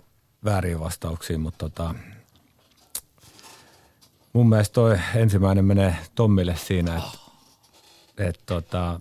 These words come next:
ehkä tässä on tällainen pelaajan rakkaus ja siinä on kaksikymmentäviisi ylijäämäpelaajaa, ketä on vähän heitetty pois ja he niinku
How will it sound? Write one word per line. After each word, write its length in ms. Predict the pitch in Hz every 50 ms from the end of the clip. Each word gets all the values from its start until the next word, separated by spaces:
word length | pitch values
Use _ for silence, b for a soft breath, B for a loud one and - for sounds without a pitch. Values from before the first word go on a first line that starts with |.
| - - -
ehkä 300 | 123 123 120 - 131 117
tässä 260 | - 127 113 - 120
on 60 | 104
tällainen 320 | - 117 113 110 107 98 -
pelaajan 380 | - 123 113 107 101 101 95 92
rakkaus 440 | 95 95 - - - 98 92 82 87
ja 180 | 90 87 85 - _ _ _ _
siinä 300 | - - - 95 95 98
on 120 | 92 87 - _ _ _ _ _ _ _ _ _ _ _ _ _ _ -
kaksikymmentäviisi 680 | - 104 98 - - 104 82 - 107 98 87 - 101
ylijäämäpelaajaa, 1080 | 98 95 92 90 87 87 87 85 80 - 98 90 85 87 85 82 82 82 82 80 80
ketä 220 | 82 - 92 87 90
on 60 | 90
vähän 220 | 90 90 95 85
heitetty 420 | 85 90 85 - 87 - - 95 85
pois 420 | - - 90 90 82 85 - -
ja 120 | 87 82 80 - B B B B B B B B B B B B -
he 60 | 104
niinku 320 | 101 98 98 87 98 -